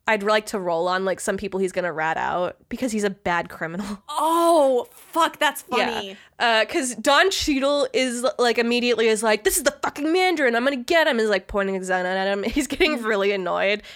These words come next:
Speaker 1: And Tony's like,
Speaker 2: Why is the gun hot?
Speaker 1: What do you mean?
Speaker 2: So, it, like,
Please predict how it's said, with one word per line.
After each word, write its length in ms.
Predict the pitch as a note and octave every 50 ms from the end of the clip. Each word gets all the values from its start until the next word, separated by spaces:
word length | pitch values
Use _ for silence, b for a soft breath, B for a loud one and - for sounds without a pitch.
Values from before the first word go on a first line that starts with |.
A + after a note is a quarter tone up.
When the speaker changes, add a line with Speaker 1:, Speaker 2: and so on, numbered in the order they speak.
| B B
Speaker 1:
And 160 | - A3+ A3+
Tony's 280 | A#3+ A3+ A3+ A3+ A3+
like, 200 | A#3+ A3 A3 A3+
Speaker 2:
Why 80 | C4 D#4+
is 120 | G#4+ C5 -
the 100 | - D#4
gun 220 | C4 C#4+ C4+ C4
hot? 300 | B3 A3 G3 G#3+ C#4 C#4+ - _ _
Speaker 1:
What 80 | _ G3+
do 60 | G3
you 40 | F#3+
mean? 160 | F3+ F#3 F#3 _ _ _ _
Speaker 2:
So, 360 | _ - - D4+ D4+ C#4+ - - _ _ _ _ _ _ _ _
it, 120 | - - -
like, 180 | D4+ D#4 -